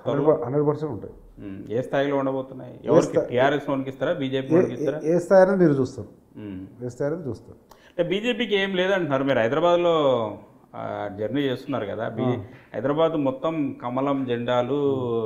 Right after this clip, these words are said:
Speaker 2: కాషాయ వర్ణంతో దగదగలాడిపోతుంది. పెద్ద పెద్ద హోర్డింగ్స్, హడావుడి. ఎవరూ లేకుండా, ఏమీ లేకుండా హైదరాబాద్ లాంటి మహానగరాల్లో ఇంత హడావుడి ఎందుకుంటది?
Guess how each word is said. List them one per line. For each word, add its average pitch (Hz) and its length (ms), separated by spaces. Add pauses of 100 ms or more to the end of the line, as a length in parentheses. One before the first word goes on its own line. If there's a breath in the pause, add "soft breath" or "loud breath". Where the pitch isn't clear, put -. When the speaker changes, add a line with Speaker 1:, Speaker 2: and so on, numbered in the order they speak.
(140)
Speaker 2:
కాషాయ 123 340
వర్ణంతో 117 540
దగదగలాడిపోతుంది. 117 1200
పెద్ద 107 240
పెద్ద 107 160
హోర్డింగ్స్, 110 540
హడావుడి. 110 420 (540 soft breath)
ఎవరూ 110 380
లేకుండా, 170 520
ఏమీ 135 340
లేకుండా 147 720 (360 loud breath)
హైదరాబాద్ 139 500
లాంటి 123 240
మహానగరాల్లో 135 840
ఇంత 117 260
హడావుడి 120 360
ఎందుకుంటది? 110 520